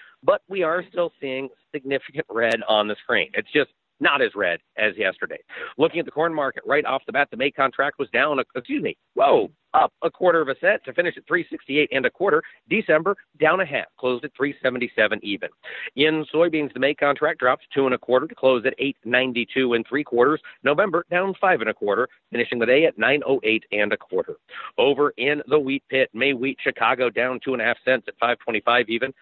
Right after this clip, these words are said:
The December down two and three quarters to close at five forty-three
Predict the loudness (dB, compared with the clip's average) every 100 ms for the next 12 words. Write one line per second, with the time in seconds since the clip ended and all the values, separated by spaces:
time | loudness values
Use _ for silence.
0 | _ -2 -2 0 -2 -2 -6 -2 -2 0
1 | -2 -2 -2 -4 2 4 4 2 -2 -8
2 | 2 2 2 -2 -10 -6 -2 -2 -4 _
3 | 2 2 0 -2 0 2 0